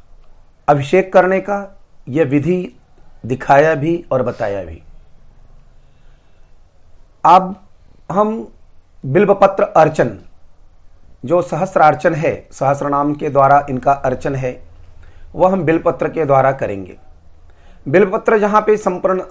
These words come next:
हो जाता है कि उसके आगे नहीं हमारे पास बिल्वपत्र है, तो हम पुष्पदल का भी अर्चन कर सकते हैं। पुष्पदल को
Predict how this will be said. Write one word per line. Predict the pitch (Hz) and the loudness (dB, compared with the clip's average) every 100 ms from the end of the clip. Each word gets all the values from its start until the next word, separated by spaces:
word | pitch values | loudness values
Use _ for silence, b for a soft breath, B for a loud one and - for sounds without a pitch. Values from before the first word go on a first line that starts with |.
| 147 | 0
हो | 160 | 4
जाता | 147 147 156 | 4 4 2
है | 143 127 | 0 -2
कि | 135 127 - - | -4 -10 -10 -16
उसके | - 165 | -6 -2
आगे | 139 135 143 | 2 2 2
नहीं | 147 147 | 0 0
हमारे | 139 139 | 2 0
पास | 139 139 | 0 -2
बिल्वपत्र | 123 131 131 - 135 | -2 -4 -6 -6 -2
है, | 131 101 - b b b - | -2 -4 -10 b b b -2
तो | |
हम | 175 | -2
पुष्पदल | - - - 143 170 | -2 -6 -4 2 2
का | 170 185 | 4 2
भी | 196 - | 2 -2
अर्चन | 147 156 147 | -4 -2 -2
कर | 135 | -4
सकते | - 123 - | -6 -10 -12
हैं। | 120 - | -12 -10
पुष्पदल | 135 139 139 156 | -8 -2 -2 -2
को | 175 | -4